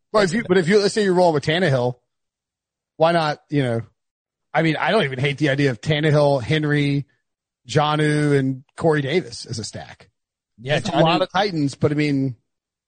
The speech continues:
Speaker 1: they're playing to win. They're playing to get in the playoffs.
Speaker 2: Yep. And he has twelve targets over his last two games. Scored a touchdown in week sixteen.
Speaker 1: Yeah.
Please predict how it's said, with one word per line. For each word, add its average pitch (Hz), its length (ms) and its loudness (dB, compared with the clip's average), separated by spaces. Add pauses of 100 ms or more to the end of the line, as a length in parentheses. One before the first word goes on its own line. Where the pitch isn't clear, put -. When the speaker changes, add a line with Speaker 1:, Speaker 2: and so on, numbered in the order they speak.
(1800)
Speaker 1:
they're 156 140 -2
playing 190 260 2
to 185 60 4
win. 185 260 2
They're 165 100 2
playing 165 180 4
to 170 40 -2
get 185 100 0
in 151 60 -6
the 156 60 0
playoffs. 180 480 0 (440)
Speaker 2:
Yep. - 220 -4 (280)
And 147 280 0
he 151 100 0
has - 220 -6 (120)
twelve 180 240 -2
targets 190 320 0
over 143 80 -2
his 135 100 -2
last 135 220 -2
two 143 80 -8
games. 131 260 -6
Scored 156 220 -2
a - 40 -2
touchdown 151 320 -2
in 135 60 0
week 131 140 -6
sixteen. 131 420 -8 (460)
Speaker 1:
Yeah. 151 180 0